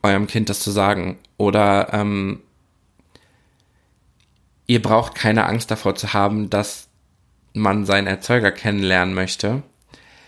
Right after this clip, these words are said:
weil im Endeffekt kommt nur jemand dazu. Es wird ja nichts weggenommen.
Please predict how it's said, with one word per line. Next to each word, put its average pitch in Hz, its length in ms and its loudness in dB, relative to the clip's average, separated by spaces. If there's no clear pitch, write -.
weil 104 160 2
im 101 80 0
Endeffekt 113 420 -2
kommt - 240 0
nur 110 160 4
jemand 110 320 2
dazu. 101 360 0
Es - 180 -4
wird - 100 -4
ja 110 80 0
nichts 101 360 -4
weggenommen. 92 560 -2